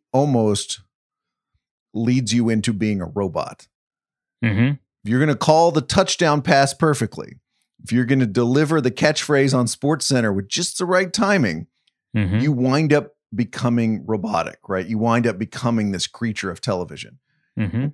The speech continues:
Speaker 1: What's so interesting about him to me, amidst all the great SportsCenter anchors we've seen over the years, is he has just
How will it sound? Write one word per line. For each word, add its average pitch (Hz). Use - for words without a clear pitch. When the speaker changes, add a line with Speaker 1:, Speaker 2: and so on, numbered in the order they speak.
Speaker 1:
What's 131
so 170
interesting 160
about 110
him 92
to -
me, 90
amidst 104
all 120
the 110
great 110
SportsCenter 110
anchors 101
we've 98
seen 104
over 92
the 98
years, 110
is 98
he 123
has 113
just 110